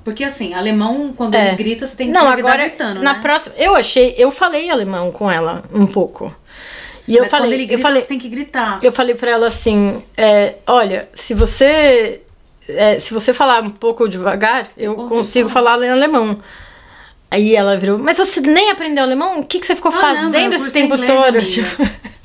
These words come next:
Speaker 2: <laughs> então, é, precisava ter sido um pouco mais assim, é isso, vai te dando aquela culpa de que realmente eu não, tem coisas ali que ela falou, eu não fiz, sabe? Então,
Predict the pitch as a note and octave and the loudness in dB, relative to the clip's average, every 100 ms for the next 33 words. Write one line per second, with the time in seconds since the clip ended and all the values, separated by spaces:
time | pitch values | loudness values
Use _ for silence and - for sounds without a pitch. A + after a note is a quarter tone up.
0 | C4+ - F#4 - - - G#4 G#4 D4 D#4+ | -18 -12 -12 -12 -16 -10 -8 -6 0 2
1 | D4+ C#4+ - C4+ B3+ D4+ D4+ D4 D4 D4 | 4 0 -2 -8 -4 -4 -4 -6 -4 -2
2 | D4+ B3+ D4 D4+ - C#4 C#4+ F4+ D4 B3 | -2 -2 0 0 0 0 0 0 -4 0
3 | C4 B3+ - A#3 B3 B3+ B3+ B3 A#3+ A3+ | 0 0 -2 0 2 2 0 -2 -2 -6
4 | A3 G#3+ F#3+ G3+ A3 A#3+ C4 A#3 G3 G3 | -2 -2 -2 0 2 2 2 0 -2 -4
5 | - - - G3+ G3+ G3+ G3+ G3 F3+ F#3+ | -16 -10 -2 0 2 4 4 2 2 0
6 | F#3 G3+ A#3 F4 G4 G4+ - A3+ G#3+ - | 2 4 2 2 -2 -6 -2 0 -2 -2
7 | E3+ E3+ F3 | -4 -4 -6